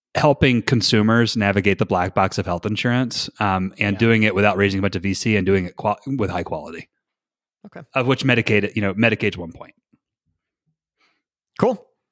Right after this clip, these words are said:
Speaker 2: Well, it sounds like we're pretty aligned here.
Speaker 1: What, I, I
Speaker 2: Um,
Speaker 1: wanna know what you did. Like, what did, what did you end up doing?
Speaker 2: We basically said no. In a, I mean, I, I, I ta-, explained all of our reasoning, and it was like, I'm, you know, very, very wor-, it,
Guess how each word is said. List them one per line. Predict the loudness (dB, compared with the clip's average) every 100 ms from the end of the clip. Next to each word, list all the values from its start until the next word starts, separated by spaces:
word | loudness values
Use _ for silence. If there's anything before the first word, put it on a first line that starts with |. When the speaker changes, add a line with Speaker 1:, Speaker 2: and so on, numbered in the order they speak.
| _ -2
Speaker 2:
Well, | 0
it |
sounds | 2 2
like | 0
we're | 0
pretty | 0 2
aligned | 2 2 0 2
here. | 2
Speaker 1:
What, | 2
I, | 2
I | 2 4 4
Speaker 2:
Um, | 4
Speaker 1:
wanna | 4
know | 6 4
what | 4
you |
did. | 4 4 2 0
Like, | -2 0
what | 0
did, | 0 -2
what | 0 2
did | 2
you | 2 2 2 -2
end | -6
up | -6
doing? | -8 -12 -14 -20 _ -20 _ -20 -14 -2
Speaker 2:
We | 2
basically | 4 2 0 0 0
said | 2 0 0 -6 -4
no. | 0 2 0 -4 -12 -14 -6
In | 0 2
a, | 2 0
I | 2
mean, | 2
I, | 2
I, | 4 2 2 0
I | 0 -4 -2
ta-, | 0 0 -2 -6
explained | -4 -4 -2 0 2
all | 4 4
of | 2
our | 2 0 -2
reasoning, | -2 -2 0 0 0 0
and |
it | -2
was | -2
like, | -4 -6 -20 _ _ _ _
I'm, | -2 -2 -2 -2
you |
know, | 0 -2
very, | 0 2 4 4
very | 2 2
wor-, | 0 0
it, | -2